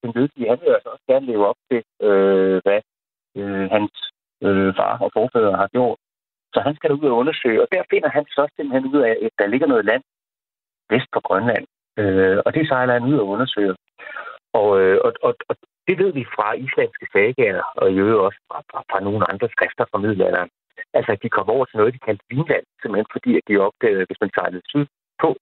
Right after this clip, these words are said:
langs med den der kyst af Newfoundland, så kommer man ned til et område, hvor der er valnødetræer og, og, og vindruer, ligesom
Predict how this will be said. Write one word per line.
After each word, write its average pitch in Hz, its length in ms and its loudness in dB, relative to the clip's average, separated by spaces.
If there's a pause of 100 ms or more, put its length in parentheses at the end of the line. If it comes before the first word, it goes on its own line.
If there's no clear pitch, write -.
(400)
langs 110 200 -4
med 104 80 -12
den 110 120 2
der 110 200 0
kyst 123 240 0
af 107 60 -10
Newfoundland, 101 560 -2
så - 140 -2
kommer 165 180 0
man 110 100 0
ned 120 120 2
til 151 120 -2
et 139 140 2
område, 127 220 2
hvor 95 120 2
der 92 100 2
er 87 100 0
valnødetræer 98 640 -2 (140)
og, 82 140 -4 (240)
og, - 280 0
og 87 160 -2
vindruer, 104 460 2 (340)
ligesom 107 280 0